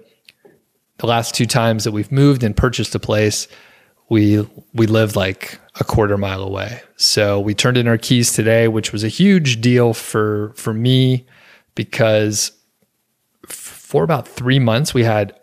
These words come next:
open loops. We had all these things where, okay, we need to order this, we need to close out that. And the apartment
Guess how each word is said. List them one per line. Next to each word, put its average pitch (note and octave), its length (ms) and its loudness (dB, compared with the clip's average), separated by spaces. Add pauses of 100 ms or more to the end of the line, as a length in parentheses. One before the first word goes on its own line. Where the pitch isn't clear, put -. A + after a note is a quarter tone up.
(100)
open C3+ 340 0
loops. G#2+ 360 -4
We G#2+ 100 -2
had G#2+ 160 -2 (100)
all B2 180 2
these A#2 320 0
things G#2+ 460 -4
where, G#2 400 -4 (640)
okay, B2 280 0
we G2+ 140 0
need G#2+ 220 0
to G#2+ 400 0
order A#2+ 420 4
this, G#2+ 480 -2
we G#2+ 100 -6
need G#2+ 300 -8
to G#2+ 460 -4
close A#2 420 0
out A2+ 320 0
that. G#2 500 -4 (120)
And G#2 500 -8 (320)
the A2 120 0
apartment A2 840 -2